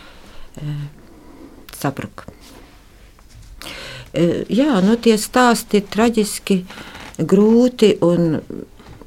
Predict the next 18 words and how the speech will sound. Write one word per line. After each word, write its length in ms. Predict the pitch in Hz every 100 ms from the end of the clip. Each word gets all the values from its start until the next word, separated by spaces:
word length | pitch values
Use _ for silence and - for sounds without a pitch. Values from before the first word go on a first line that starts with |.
| - -
ar 180 | 190 190
laiku 360 | 208 220 220
jau 60 | 202
tu 80 | 208
pie 140 | 208 202
tā 160 | 202 202
pierodi, 540 | 233 214 175 156 160
kas 180 | 196 190
bija 200 | 175 170
manas 300 | 214 202 170
bērnības 560 | - 190 180 165 151 -
problēma, 680 | - 247 190 170 156 151 147
kad 260 | - 160 156
vecāki 640 | 156 220 - 175 170 165
ar 60 | 175
manim 340 | 196 190 170
nebija 400 | 175 180 170 190
atklāti. 720 | 196 - 123 - - - -